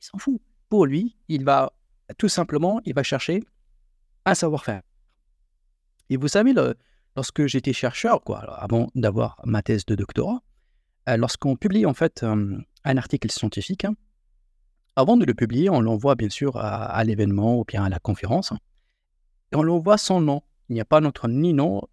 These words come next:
ni prénom, ni, euh, école. Pourquoi ? Parce que le jury, en fait, il va juger, euh, la recherche que tu as fait. Est-ce qu'il est de qualité ? Est-ce qu'il y a des résultats ? Est-ce qu'il y a de l'optimisation et tout ? Et après, si c'est OK,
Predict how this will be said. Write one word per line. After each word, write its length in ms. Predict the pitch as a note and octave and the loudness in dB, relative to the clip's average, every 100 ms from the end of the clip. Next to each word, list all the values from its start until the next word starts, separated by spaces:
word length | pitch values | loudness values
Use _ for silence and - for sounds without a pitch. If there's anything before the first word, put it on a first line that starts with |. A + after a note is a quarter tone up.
| - | -8
ni 260 | B2+ D3+ E3 | -2 0 -2
prénom, 580 | - C#3+ C3 E3+ G3 - C3+ | -2 0 0 0 -2 -6 -4
ni, 440 | C#3+ E3 E3+ E3 | 0 2 2 2
euh, 140 | D3 D3 | 0 0
école. 420 | D3+ - E3 C#3+ - | -4 0 0 0 -4
Pourquoi ? 280 | D3 - F#3 | -6 2 2
Parce 200 | - - | 2 -6
que 100 | C3+ | -4
le 120 | B2+ | -2
jury, 320 | B2 C3+ F#3 | -2 -2 0
en 40 | - | -2
fait, 180 | D#3 - | -4 -6
il 80 | A#2 | -4
va 120 | C3+ | -4
juger, 320 | A2 A#2 E3 - _ _ _ - A#2 | -4 -2 -2 -2 _ _ _ -4 0
euh, 320 | A#2 A#2 B2 | 0 -2 -2
la 120 | A#2+ | 0
recherche 360 | B2+ C3+ - - | 0 0 -4 -6
que 100 | - | -6
tu 160 | - A2 | -2 -2
as 40 | |
fait. 220 | - G3+ _ _ _ - | -2 -4 _ _ _ -6
Est-ce 140 | - | -2
qu'il 120 | C3+ | 0
est 40 | B2 | 0
de 80 | |
qualité ? 500 | A#2+ A2+ A2 D3+ G3+ | 0 0 2 2 2
Est-ce 120 | D3 - | 0 -4
qu'il 140 | A#2 | -4
y 20 | |
a 40 | A#2+ | 0
des 120 | A#2 | 0
résultats ? 420 | A2 A#2+ D#3 F#3+ | 0 0 2 2
Est-ce 120 | E3+ | 0
qu'il 100 | - | 2
y 20 | B2 | 2
a 40 | |
de 40 | |
l'optimisation 680 | A#2 - A#2+ A2 A2 D3 D#3+ | 2 -2 -2 -2 -4 -2 0
et 80 | B2 | 0
tout ? 180 | F3+ G#3+ - | -2 -4 -8
Et 60 | |
après, 240 | - - D#3+ | -6 0 0
si 160 | - | -2
c'est 140 | A#2+ A2+ | 0 0
OK, 200 | G2+ | 0